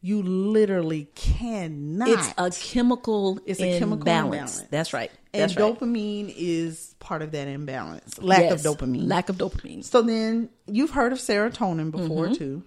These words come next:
Speaker 1: So serotonin is another neurotransmitter. So during intercourse, there is an influx of serotonin.
Speaker 2: Pew!
Speaker 1: Now,
Speaker 2: That
Speaker 1: y'all
Speaker 2: was it.
Speaker 1: heard
Speaker 2: That
Speaker 1: of,
Speaker 2: was the
Speaker 1: that's the
Speaker 2: serotonin
Speaker 1: serotonin.
Speaker 2: going to the place.
Speaker 1: Oh, okay.
Speaker 2: Okay.
Speaker 1: <laughs>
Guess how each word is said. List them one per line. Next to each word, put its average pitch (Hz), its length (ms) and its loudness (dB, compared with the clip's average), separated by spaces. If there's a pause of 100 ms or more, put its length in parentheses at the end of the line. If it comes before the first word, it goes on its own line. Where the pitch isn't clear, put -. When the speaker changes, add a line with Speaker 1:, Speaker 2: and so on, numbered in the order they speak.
(280)
Speaker 1:
So - 160 -6
serotonin 240 720 2
is 226 120 0
another 339 360 4
neurotransmitter. 143 1080 0 (500)
So - 260 -6
during 233 420 -4
intercourse, 214 540 -6
there 196 180 -6
is 180 180 -10
an 175 180 -8 (120)
influx 277 1000 -2 (460)
of 214 140 -8
serotonin. 220 840 -12
Speaker 2:
Pew! 370 920 8 (300)
Speaker 1:
Now, 175 460 2
Speaker 2:
That 202 140 6
Speaker 1:
y'all 196 100 10
Speaker 2:
was 220 80 6
it. 190 60 6
Speaker 1:
heard 247 200 6
Speaker 2:
That 202 60 10
Speaker 1:
of, 175 60 6
Speaker 2:
was 202 100 6
the 180 180 2
Speaker 1:
that's 208 240 8
the 226 60 8
Speaker 2:
serotonin 202 140 4
Speaker 1:
serotonin. 190 260 4
Speaker 2:
going 190 300 10
to - 180 2
the 147 120 2
place. 147 380 -2
Speaker 1:
Oh, 170 140 -10 (160)
okay. - 40 -2
Speaker 2:
Okay. 156 320 -8
Speaker 1:
<laughs> - 40 -20